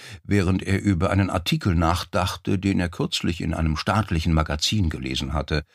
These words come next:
Dort wurde darüber berichtet, dass die Kriminalität in Amerika so sehr Überhand genommen hatte, dass jeder mindestens zwei und manchmal sogar drei Schlösser an seiner Wohnungstür angebracht hatte.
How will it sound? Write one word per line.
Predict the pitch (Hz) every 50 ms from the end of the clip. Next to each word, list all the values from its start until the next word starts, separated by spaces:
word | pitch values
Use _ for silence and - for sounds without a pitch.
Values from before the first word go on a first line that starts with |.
| _ _ _ _ _ _ _ _
Dort | - 85 82 82 - 92
wurde | 95 87 98
darüber | 87 98 95 82 104 101 107 104
berichtet, | 98 101 92 107 107 101 - - 131 123 113 - - -
dass | 104 95 - -
die | 113 98
Kriminalität | - - - 104 104 104 101 95 98 98 92 - 104 104 107 113
in | 113
Amerika | 110 107 107 104 107 113 127 - - 113
so | 92 87 120 143
sehr | 117 117 147 147
Überhand | - - 139 131 117 107 107 110 110 -
genommen | - 104 104 104 107 110 107
hatte, | 104 104 107 - 135 131 - - - - - - _ _ _ -
dass | 101 101 104 - -
jeder | 120 160 185 185 135
mindestens | 110 156 202 196 180 160 - - 143 117 - -
zwei | - - - 92 120 160 185 180 135
und | 76 85 87 82 87
manchmal | 90 95 107 - - 98
sogar | 95 98 87 87 82
drei | 78 - - 147 160 139
Schlösser | - - - - - 170 - 135 107 95 85 - - - _
an | - 92 92 82
seiner | 90 98 92 87 82 80
Wohnungstür | 92 95 82 71 71 - - - - 82 65 -
angebracht | 76 71 60 60 - - 60 - - - -
hatte. | - - - -